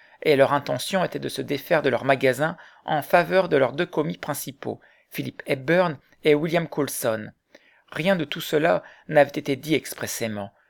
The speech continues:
mais depuis plusieurs mois, quelques paroles saisies au vol, une suite de démarches tendant toutes deux au même but, ne permettaient pas aux deux jeunes gens d'ignorer le projet lentement conçu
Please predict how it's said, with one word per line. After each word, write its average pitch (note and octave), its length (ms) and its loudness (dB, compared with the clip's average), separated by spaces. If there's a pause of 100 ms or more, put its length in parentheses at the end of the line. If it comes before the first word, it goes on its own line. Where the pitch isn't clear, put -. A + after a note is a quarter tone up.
(140)
mais B2+ 420 2
depuis D#3 320 -4
plusieurs D#3 400 0
mois, D3 200 2
quelques - 320 -4
paroles D#3+ 360 2
saisies C#3 340 -6
au B2 120 2
vol, C3 360 2 (260)
une C3+ 120 -4
suite E3+ 240 -8
de C3+ 80 -4
démarches C3+ 640 0 (460)
tendant C#3+ 300 6
toutes E3 300 -8
deux E3+ 100 4
au D3 80 4
même B2 240 0
but, C#3+ 340 -8 (500)
ne D3+ 280 4
permettaient D#3+ 500 2
pas F#3+ 200 6
aux D3 100 6
deux C#3+ 160 0
jeunes C3 240 -2
gens D3+ 260 -2
d'ignorer C3 440 -2
le C3+ 100 2
projet C3 360 -2
lentement D3+ 400 0
conçu D3 520 -10